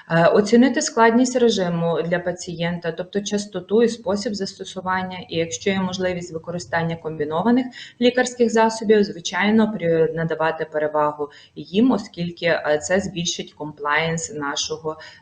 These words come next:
е, пацієнта. Е, вибір, е, режиму для оптимізації застосування лікарського засобу і зниження частоти припинення терапії, а також обов'язково доступність, вартість, а головне наявність лікарських засобів.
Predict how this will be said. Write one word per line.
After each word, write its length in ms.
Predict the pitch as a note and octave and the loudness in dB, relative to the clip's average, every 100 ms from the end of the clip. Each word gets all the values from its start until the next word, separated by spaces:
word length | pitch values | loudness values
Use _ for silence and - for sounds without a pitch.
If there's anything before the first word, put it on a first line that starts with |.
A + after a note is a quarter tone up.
| - | -6
е, 140 | D3 | -4
пацієнта. 800 | D3 D#3 - D#3+ C3+ C3 - G2 - _ _ _ - - | -2 -6 -8 -10 -8 -8 -8 -16 -20 _ _ _ -10 -4
Е, 320 | F3 F3 F3 E3 | 0 2 2 6
вибір, 300 | A3+ A#3+ C#4+ | 6 6 2
е, 260 | - F#3 F#3 | 2 0 0
режиму 480 | F#3+ F#3+ G3 B3 | 0 0 2 2
для 140 | A#3 F#3+ | 2 0
оптимізації 840 | G3 - F#3 F3+ E3+ D#3 D#3+ A#3+ | -4 -4 -4 -2 2 0 0 -4
застосування 920 | A3 A3 - - A3+ A3 A3+ A3+ A#3 - - - | -2 -4 -8 -8 -2 0 2 0 -2 -10 -12 0
лікарського 640 | G#3+ A3 G#3+ - G#3 G3+ | 2 4 0 -2 -2 0
засобу 500 | G3+ G#3 G#3 - F#3+ | 2 2 0 -2 -6
і 160 | G3 F3 | -6 -8
зниження 520 | D#3 E3+ G#3 G#3+ G3+ | -6 -4 0 2 0
частоти 480 | G3+ D#3+ - D#3 F#3+ | -2 -8 -12 -8 -8
припинення 640 | - - D3+ C#3+ C3 B2+ B2+ | -6 -8 -6 -6 -6 -8 -10
терапії, 560 | - - - C3+ C3+ - - - | -14 -16 -16 -18 -18 -18 -20 -12
а 100 | - | -4
також 400 | D#3+ A#3+ D4 - | 0 2 2 -2
обов'язково 640 | A3+ G#3+ G#3+ G#3+ - G#3 G3 | 0 2 0 -2 0 2 2
доступність, 800 | E3 E3+ - A#3 B3+ B3 - D#3+ | -2 -8 -4 -2 2 0 0 0
вартість, 460 | E3+ G3+ G#3+ G#3 | 0 0 -4 -6
а 60 | E3 | -6
головне 380 | D#3+ D#3 D#3+ D#3+ | -6 -6 -6 -6
наявність 640 | D3+ C#3+ D3+ E3+ F3+ - | -6 -4 -4 -4 -6 -10
лікарських 500 | D3+ D3+ D3+ - D3+ | -12 -8 -10 -8 -10
засобів. 500 | C#3+ B2+ - - _ | -8 -8 -10 -20 _